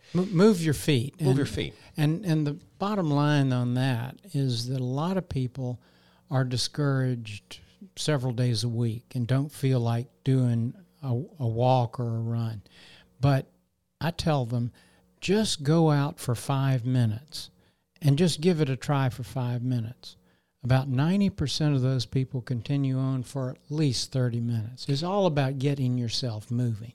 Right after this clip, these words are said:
Speaker 2: Unless a doctor tells you you cannot walk. I, I wouldn't imagine anyone having any condition, even post,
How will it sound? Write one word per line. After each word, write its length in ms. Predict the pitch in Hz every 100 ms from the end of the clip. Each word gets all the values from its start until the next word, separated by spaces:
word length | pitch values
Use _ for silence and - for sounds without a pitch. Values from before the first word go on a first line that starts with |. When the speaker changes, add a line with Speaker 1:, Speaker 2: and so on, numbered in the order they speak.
| -
Speaker 2:
Unless 320 | 160 226 254
a 40 | 185
doctor 420 | 156 151 147 117
tells 400 | - 139 117 -
you 60 |
you 180 | 90 110
cannot 500 | - - 101 95 82
walk. 380 | 82 78 64 -
I, 100 | 117 117
I 40 | 127
wouldn't 320 | 135 185 139
imagine 400 | 120 120 120 104
anyone 280 | 113 110 95
having 280 | 101 92 95
any 220 | 95 95
condition, 520 | - 85 87 - 85
even 180 | 117 127
post, 460 | - - 117 -